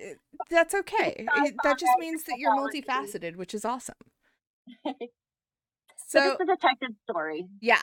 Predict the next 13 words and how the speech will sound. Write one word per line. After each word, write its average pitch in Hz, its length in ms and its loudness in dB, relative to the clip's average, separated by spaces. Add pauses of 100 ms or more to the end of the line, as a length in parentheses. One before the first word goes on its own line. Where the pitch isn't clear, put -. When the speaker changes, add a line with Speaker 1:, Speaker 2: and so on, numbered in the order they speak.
(180)
Speaker 2:
as 202 140 8
Speaker 1:
it, 180 60 -4
Speaker 2:
well, 175 180 4 (100)
Speaker 1:
mm-hmm. 233 140 -6
Speaker 2:
so. 160 200 0 (1120)
Speaker 1:
Um, 220 360 2 (400)
now, 247 360 0
those 302 400 -2
ones 277 460 -6
have 233 180 -6
been 226 180 -6
out, 214 340 -6
oh 226 220 -14